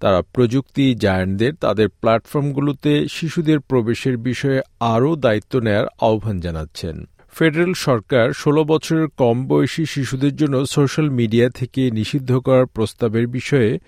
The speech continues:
পিতামাতা এবং স্কুলের অধ্যক্ষদের প্রতিনিধিত্বকারী গোষ্ঠীগুলিকে চিঠি দিয়েছে। এবার আন্তর্জাতিক খবর। মার্কিন পররাষ্ট্রমন্ত্রী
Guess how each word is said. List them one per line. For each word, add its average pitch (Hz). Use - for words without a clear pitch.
পিতামাতা 165
এবং 160
স্কুলের 147
অধ্যক্ষদের 131
প্রতিনিধিত্বকারী 135
গোষ্ঠীগুলিকে 110
চিঠি 120
দিয়েছে। 85
এবার 127
আন্তর্জাতিক 120
খবর। 80
মার্কিন 143
পররাষ্ট্রমন্ত্রী 175